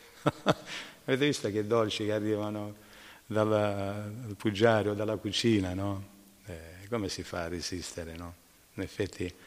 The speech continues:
la predi-, a diffondere questo messaggio occidentale è meraviglioso, è semplice, è sublime, no? Tutti vogliono assaggiare un qualcosa di gustoso. Il prasadam apre il cuore, la mente, no? Se poi li fai cantare anche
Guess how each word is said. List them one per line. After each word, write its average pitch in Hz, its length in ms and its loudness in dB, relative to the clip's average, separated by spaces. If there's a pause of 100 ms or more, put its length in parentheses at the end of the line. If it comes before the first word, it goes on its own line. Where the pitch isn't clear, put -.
la 95 140 -2
predi-, 95 420 0 (500)
a 113 100 4
diffondere 113 540 4
questo 104 260 0
messaggio 107 480 2
occidentale 98 480 2
è 95 40 2
meraviglioso, 92 720 0
è 85 120 -4
semplice, 92 720 -4
è - 20 -6
sublime, 90 540 -4
no? 87 420 -10
Tutti - 340 -6
vogliono 80 560 -8
assaggiare 85 640 -6
un 82 100 -10
qualcosa 85 460 -10
di 90 140 -12 (600)
gustoso. 87 520 -6
Il 76 60 -10
prasadam 90 720 -4
apre 87 680 -8
il - 180 -8
cuore, 92 400 -4
la 87 100 -6
mente, 92 480 -4
no? 87 340 -10 (340)
Se - 180 -10
poi - 160 -4
li 95 80 -4
fai 98 200 -4
cantare 104 640 -2
anche 92 580 -2